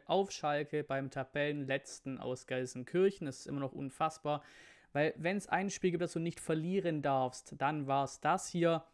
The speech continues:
Trotzdem, der V F B hat's natürlich geschafft, logischerweise es zu verlieren, weil man's mal wieder nicht gerafft hat.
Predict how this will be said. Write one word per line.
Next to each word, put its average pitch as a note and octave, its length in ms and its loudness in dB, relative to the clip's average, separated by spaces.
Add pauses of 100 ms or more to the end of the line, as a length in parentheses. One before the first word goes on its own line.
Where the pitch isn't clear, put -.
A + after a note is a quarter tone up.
(160)
Trotzdem, D3 420 2
der C#3 100 2
V C3+ 200 2
F B2 40 -4
B C#3+ 80 0
hat's B2+ 140 -6
natürlich C#3 300 -4
geschafft, D3 460 0
logischerweise B2+ 680 0
es - 200 -10
zu C3 120 -8
verlieren, C3 400 -2
weil B2 80 -2
man's B2+ 180 -6
mal B2+ 80 -4
wieder B2 140 -4
nicht E3 380 -4 (320)
gerafft C#3+ 440 2
hat. - 280 -4